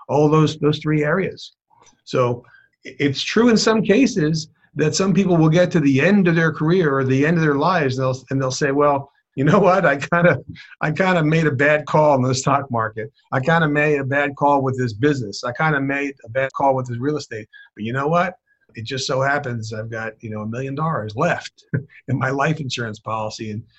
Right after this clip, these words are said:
and, and God bless those insurance policies and God bless those insurance companies," because people don't understand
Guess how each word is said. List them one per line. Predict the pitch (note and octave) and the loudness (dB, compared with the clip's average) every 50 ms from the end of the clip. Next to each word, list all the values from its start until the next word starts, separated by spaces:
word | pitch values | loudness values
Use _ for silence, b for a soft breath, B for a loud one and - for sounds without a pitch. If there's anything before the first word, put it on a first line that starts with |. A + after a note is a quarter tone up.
| b b - | b b -12
and, | G#2 G#2 G#2+ A2 - | -8 -8 -8 -8 -8
and | G#2+ G#2+ G#2 | -8 -6 -2
God | C3 C#3 F3 F#3 D#3 | 0 0 0 0 0
bless | D#3+ E3 F3 F3 E3 | 2 4 4 2 4
those | - E3+ E3 D3+ D#3+ | 2 2 2 2 2
insurance | D#3 D3 - - E3+ E3 D#3+ D#3 D3+ | 0 -2 0 0 2 2 2 0 0
policies | - C3 B2 A#2 A#2+ A#2+ B2+ A#2 A2 | 0 0 0 0 -2 -2 -6 -8 -8
and | A2 A2 A#2 | -8 -6 -4
God | C#3 D3 F3 F3 D3 | 0 0 0 0 0
bless | D3 D#3 D3+ - - | 0 0 -2 0 0
those | D3+ C#3+ C3 C3 | 0 0 0 -2
insurance | C3 B2 - C#3+ C#3 C3+ C3 - | -4 -2 -2 -2 -2 -2 -2 -2
companies," | D#3+ D3+ C#3+ B2 A2 G#2+ G#2+ - b b b b b b b _ | -2 -4 -4 -4 -8 -10 -12 -14 b b b b b b b _
because | B2 B2 C3 C3 B2+ B2+ | -4 -2 0 0 -2 0
people | - F#3 F#3+ E3+ D#3 E3 | 0 2 2 2 2 2
don't | C#3+ E3 D#3 D#3+ D#3 | 2 4 4 4 4
understand | D3+ D3 C#3 C3 C3 - - - D#3+ E3 D#3+ C#3+ B2 A#2 A#2 A#2 A#2 | 4 2 2 0 0 -2 -2 -2 -2 -2 0 0 -2 -4 -6 -8 -10